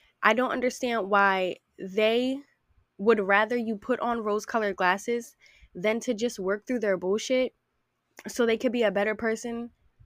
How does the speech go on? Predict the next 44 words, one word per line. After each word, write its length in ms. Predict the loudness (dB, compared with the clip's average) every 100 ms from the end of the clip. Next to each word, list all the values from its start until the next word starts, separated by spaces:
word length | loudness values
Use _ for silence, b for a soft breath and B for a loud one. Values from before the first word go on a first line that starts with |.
| _
in 180 | -2 0
all 200 | 2 2
aspects 580 | 2 -2 -2 -4 -4 -10 _
to 180 | -6 -2
everyone. 500 | -2 -4 -8 -10 -12 _ B B B B
Like, 300 | 2 4 4
shitting 420 | -2 -2 -2 -2 -2
on 200 | -2 -2
good 180 | -4
people 440 | -4 -6 -6 -8 -10 _ _ -6
does 220 | 2 2 2
not 220 | -4 -2
get 200 | -6 -6
you 80 | -6
anywhere. 440 | -6 -6 -6 -2
It 120 | 2 4
might 220 | 2 0
get 220 | -4 -6
you 60 | -6
somewhere 300 | -2 0 0
in 140 | 0
the 80 | -2
short 300 | -2 -2 -2
term, 340 | -4 -4 -6 -12 _ -2
but 160 | 0
in 140 | 0 0
the 140 | -2
long 240 | 0 -2 -2
term, 300 | -4 -4 -4
you 140 | -2
just 200 | -2 -4
fucked 300 | -4 -4 -4
yourself 340 | -8 -4 -4 -2
over 380 | -4 -2 -6
because 320 | -4 -2 0 -2
you 60 |
just 200 | -4 -6
fucked 320 | -6 -6 -6 -4
over 260 | -2 -2
someone 340 | -4 -2 -2 -2
who's 200 | -6 -2
good-hearted, 540 | -2 0 -2 -2 -6
who's 200 | -4 -4
genuine, 540 | -2 2 2 2 -2